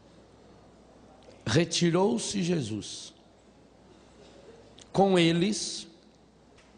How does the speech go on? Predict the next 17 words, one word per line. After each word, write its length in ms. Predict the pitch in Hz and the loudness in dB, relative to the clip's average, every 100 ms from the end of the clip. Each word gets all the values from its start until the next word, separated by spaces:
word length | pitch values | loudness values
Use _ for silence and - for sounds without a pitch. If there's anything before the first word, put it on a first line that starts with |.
| - - - - | -20 -20 -20 0
para 320 | 147 170 170 | 2 4 4
um 100 | 165 | 2
lugar 380 | 156 135 156 156 | 2 2 0 0
chamado 800 | - 143 139 151 156 135 147 151 - - - - | -2 -2 0 0 0 -2 -4 -6 -16 -20 -20 -8
Getsemane 1120 | 107 156 - 123 - 147 131 113 104 101 82 - - - - - - - - - - - - - - - - | -2 -2 -2 -6 0 0 2 0 0 -2 -4 -12 -20 -20 -20 -20 -20 -20 -20 -20 -20 -20 -20 -20 -20 -20 -2
e 100 | 156 | -2
disse-lhes, 840 | 127 185 - 107 98 90 - - - - _ - | 2 2 2 -2 -4 -8 -12 -18 -20 -20 _ 0
eles 300 | 156 156 135 | 2 2 0
aqui 240 | 117 165 | -2 -4
são 220 | - 156 | -2 -4
quem? 280 | 131 120 90 - - - - _ - _ - - - - - - | -2 -6 -6 -14 -20 -20 -20 _ -20 _ -20 -20 -20 -20 -20 2
Os 440 | 139 170 175 - - | 4 4 0 -10 -4
apóstolos. 640 | 127 - 123 113 - - - | -4 0 0 0 -4 -14 -8
Discípulos 480 | 110 - 151 151 185 | -6 -2 -2 0 -2
não, 160 | 113 | -2
são 240 | 95 113 120 | -4 -4 0
os 320 | 185 226 - | 0 0 -6